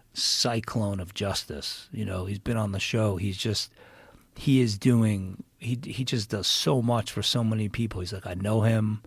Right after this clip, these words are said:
He's an amazing guy. We gotta, we're gonna get him out." So right in the middle of,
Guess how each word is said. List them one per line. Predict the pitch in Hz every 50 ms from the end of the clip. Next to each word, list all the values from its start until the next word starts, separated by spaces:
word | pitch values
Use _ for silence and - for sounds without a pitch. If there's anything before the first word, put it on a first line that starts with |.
| - _ _ _ _ _ _ _ _
He's | _ - 113 107 104
an | 98 98
amazing | 92 92 95 101 107 107 110 107 107 107 104 104
guy. | 101 104 101 101 101 101 98 98 98 95 - -
We | - 107 104
gotta, | 104 101 98 98 -
we're | - 107 120
gonna | 110 110 98 95
get | 98 98 90 92
him | 95 87
out." | 82 78 76 - - _ - - - - - - _
So | - - 143 120 117 - -
right | - 117 107 104 113 120 139 156 160
in | 165 143 120
the | 117 107
middle | 104 110 113 120 117 107 107
of, | 104 98 95 95 90 85 - -